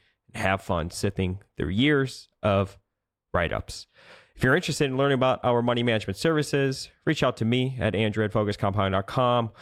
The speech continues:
or go to that Invest With Us tab on our website to get more information on that. So in today's podcast, Jeff, we're going to talk about what exactly does Alice Schroeder mean when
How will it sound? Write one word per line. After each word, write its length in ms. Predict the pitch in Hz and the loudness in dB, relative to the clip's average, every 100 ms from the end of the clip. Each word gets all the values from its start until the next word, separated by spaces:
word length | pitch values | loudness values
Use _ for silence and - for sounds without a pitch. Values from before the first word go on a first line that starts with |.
| - - _ | -20 -20 _
or 100 | 107 | 0
go 200 | 107 110 | 2 2
to 240 | 113 - 107 | 0 -2 0
that 240 | 104 - | 0 0
Invest 360 | 113 104 107 - | 0 0 0 -2
With 100 | 98 | -2
Us 160 | 95 | -2
tab 380 | - 101 95 95 107 | -2 0 0 -2 -4
on 180 | - 104 | -2 -2
our 60 | 90 | 0
website 400 | 95 90 90 92 | 0 0 -4 -4
to 80 | 104 | -4
get 180 | 101 | -2
more 160 | 98 95 | -2 -2
information 600 | 85 87 87 - 87 104 _ | -2 -2 -2 -2 -6 -6 _
on 180 | 92 78 | -8 -4
that. 320 | 73 - - _ _ _ - - - | -6 -6 -12 _ _ _ -20 -20 -12
So 120 | - 147 | -2 0
in 60 | |
today's 240 | 143 240 - | 2 0 2
podcast, 520 | 156 123 117 104 - | 0 2 0 0 0
Jeff, 260 | 120 - | -2 -2
we're 100 | 165 | -2
going 200 | 220 208 - | 0 0 0
to 120 | 143 | -4
talk 260 | 160 131 | -2 -2
about 400 | 123 117 113 - - | 0 0 0 -2 -8
what 480 | 135 240 285 - _ _ _ | 0 0 0 -6 _ _ _
exactly 1080 | 151 131 120 143 143 - 127 117 107 104 107 _ _ _ _ _ _ _ - | -4 -2 0 2 2 0 0 2 2 0 -4 _ _ _ _ _ _ _ 0
does 460 | 120 117 113 104 - - - | 2 4 0 -4 -16 -8 0
Alice 640 | 120 131 127 120 - - _ _ | 2 4 2 0 -8 -16 _ _
Schroeder 600 | - - 127 117 110 104 | -10 0 2 2 0 -2
mean 480 | 107 113 92 95 120 _ _ _ _ _ _ _ _ | -2 -2 -2 -8 -14 _ _ _ _ _ _ _ _
when 400 | 120 120 120 113 | 0 0 0 -6